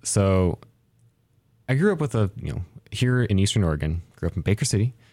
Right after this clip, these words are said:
If there's anyone listening, you know, like five of us. <laughs> And my dad was a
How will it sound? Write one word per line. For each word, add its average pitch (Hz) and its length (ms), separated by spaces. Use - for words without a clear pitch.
If - 80
there's 82 160
anyone 90 260
listening, 85 440
you - 80
know, 76 160
like 82 240
five 80 260
of 73 60
us. 85 240
<laughs> - 1600
And 90 500
my 107 60
dad 117 160
was 123 160
a 104 220